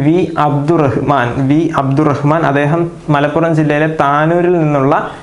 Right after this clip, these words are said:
എം എൽ എ ആണ്. അദ്ദേഹം കൈകാര്യം ചെയ്യുന്ന വകുപ്പുകളാണ് സ്പോർട്സ്, സ്പോർട്സ്, വഖഫ്, സ്പോർട്സ്, വഖഫ്, ഹജ്ജ് തീർത്ഥാടനം, പോസ്റ്റ് ആൻഡ് ടെലഗ്രാഫ്, ന്യൂനപക്ഷ ക്ഷേമം.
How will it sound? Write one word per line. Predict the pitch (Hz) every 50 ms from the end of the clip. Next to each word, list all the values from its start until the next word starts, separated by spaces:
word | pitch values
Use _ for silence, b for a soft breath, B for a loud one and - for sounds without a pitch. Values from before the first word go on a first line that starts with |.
| B B
എം | 147 147 143 143 147
എൽ | 147 151 151
എ | 147
ആണ്. | 131 123 143 175 180 180 -
അദ്ദേഹം | 147 143 151 151 151 160 165
കൈകാര്യം | 160 143 143 151 151 151 156 156 156
ചെയ്യുന്ന | 156 156 156 156 151 -
വകുപ്പുകളാണ് | 147 143 139 143 143 143 156 170 165 156 143 139 139 151 165 175 - - -
സ്പോർട്സ്, | - - - 156 143 147 147 147 - - 135 - - - - - - -
സ്പോർട്സ്, | - - 139 131 135 147 147 143 - - 185 208 - B B B B B B B B 139
വഖഫ്, | 135 143 139 139 - - - 175 156 160 - - - - - -
സ്പോർട്സ്, | - 151 143 143 147 147 - 170
വഖഫ്, | 160 147 131 - - - - 156 - 170 170 165 - 151 -
ഹജ്ജ് | 175 - 143 139 139 165 160
തീർത്ഥാടനം, | 160 156 151 143 151 151 147 143 147 143 147 151 160 175 - - - - - - - -
പോസ്റ്റ് | 156 147 156 165 165 160 - 190
ആൻഡ് | 175 165 160 165 160
ടെലഗ്രാഫ്, | 156 139 139 143 135 151 147 143 143 139 - - 175 185 175 - - - -
ന്യൂനപക്ഷ | 156 143 151 156 156 165 170 170 170 151 131 - - -
ക്ഷേമം. | 185 185 185 - - - 147 135 135 131 123 123